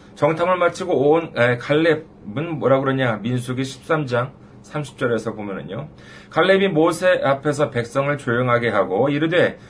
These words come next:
우리가 곧 올라가서 그 땅을 취하자 능히 이기리라 하나.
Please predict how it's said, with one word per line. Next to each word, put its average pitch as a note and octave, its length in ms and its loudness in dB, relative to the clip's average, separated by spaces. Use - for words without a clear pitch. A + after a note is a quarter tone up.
우리가 F#3 360 4
곧 G3+ 180 0
올라가서 F3+ 500 2
그 C#3 240 -4
땅을 F3 380 0
취하자 G#3+ 600 2
능히 F#3+ 340 4
이기리라 G3 880 0
하나. A2 960 0